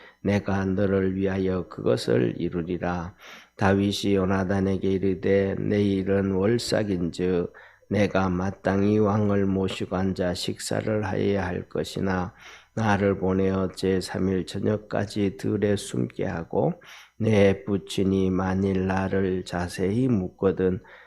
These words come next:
그때에 너는 말하기를, '다윗이 자기 성 베들레헴으로 급히 가기를 내게 허하라 간청하오니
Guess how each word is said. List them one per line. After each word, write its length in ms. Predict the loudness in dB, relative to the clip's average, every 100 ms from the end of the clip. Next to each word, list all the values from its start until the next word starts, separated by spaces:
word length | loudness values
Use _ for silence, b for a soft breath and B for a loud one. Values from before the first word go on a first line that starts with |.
| B
그때에 640 | -2 -2 0 -2 0 0 0
너는 360 | 0 0 0 0
말하기를, 1160 | 0 -2 -4 -6 -6 -6 -4 0 2 0 -2
'다윗이 680 | -6 -2 0 -2 -2 -4 -4
자기 400 | -6 -6 -4 -4
성 460 | -2 0 0 0
베들레헴으로 1000 | -4 -2 2 4 4 4 2 2 0 -2
급히 460 | -4 -10 -8 -2 -2
가기를 580 | 0 -2 -2 0 0 0
내게 400 | -2 -4 -4 -4
허하라 680 | -4 -8 -6 -4 -4 -4 -6
간청하오니 1300 | -2 -2 -2 -4 -2 -2 -2 0 0 2 2 0